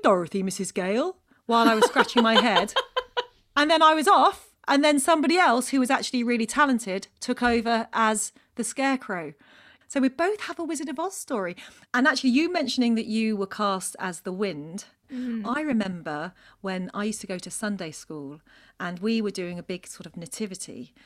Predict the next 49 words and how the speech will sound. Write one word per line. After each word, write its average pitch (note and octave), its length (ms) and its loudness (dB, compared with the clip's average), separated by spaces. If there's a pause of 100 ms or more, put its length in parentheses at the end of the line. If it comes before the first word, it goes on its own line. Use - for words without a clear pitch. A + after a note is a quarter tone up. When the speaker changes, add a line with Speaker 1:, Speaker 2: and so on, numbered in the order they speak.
(200)
Speaker 1:
and F#3+ 300 -6 (140)
the, G3+ 140 -4 (100)
the, G3 80 -12
the F#3 100 -18
Sunday C#4+ 380 -2
school, G#3+ 320 -4 (340)
um, F#3 180 -8
leader, G3 400 -4 (200)
I A3+ 200 -2
don't G3+ 260 -6
think, - 380 -12
liked F3+ 320 -6
my E3 80 -10
sister - 360 -10
very D3+ 260 -12
much D3+ 320 -14 (500)
and A#3 140 -2
cast - 400 2
her. G#3 220 -4
Bear C#4 160 -2
in C#4 40 2
mind, A#3 220 2
she - 80 -8
was G#3 100 -6
about F#3+ 320 -6
six - 380 -8
years F3+ 220 -6
old F3 200 -10
at D#3+ 60 -16
the - 80 -12
time, F3+ 320 -10
six - 260 -12
or G3 80 -10
seven. F3 380 -12 (340)
She - 160 -6
was E4 140 -8
cast D#4+ 400 -4
as D4 80 -8
the D#4+ 240 -8
donkey. F4+ 720 -2 (160)
Speaker 2:
Oh, A3+ 360 -8 (320)
yeah, B3 160 -4
Speaker 1:
Isn't B3 280 -4
that G4 180 -4
Speaker 2:
the A3+ 60 -10
donkey. B3 260 0 (280)
Speaker 1:
bad? G#3 320 0 (400)
Speaker 2:
I - 60 6
mean, B3+ 280 0